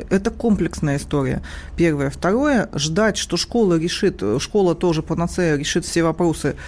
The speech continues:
а, и того, куда ребёнок поступит, и что он будет успешным в жизни, и как он будет дальше развиваться, и как он будет дальше себя обеспечивать. А,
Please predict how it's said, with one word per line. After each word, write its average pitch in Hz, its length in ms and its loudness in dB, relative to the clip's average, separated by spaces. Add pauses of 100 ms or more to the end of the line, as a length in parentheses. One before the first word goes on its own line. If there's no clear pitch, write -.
(280)
а, 139 220 0
и - 120 -2
того, 175 220 2
куда 180 240 0
ребёнок 175 320 0
поступит, - 480 -4
и - 20 0
что 170 160 -2
он 170 80 2
будет 175 200 0
успешным 175 440 0
в 160 40 0
жизни, 139 380 0
и 131 40 -4
как 170 220 -2
он 165 100 2
будет 156 220 0
дальше 165 320 0
развиваться, 156 600 0
и 113 60 -2
как 156 220 -4
он 170 100 2
будет 165 220 -2
дальше 165 260 0
себя 165 240 0
обеспечивать. 165 640 -2 (380)
А, 139 260 0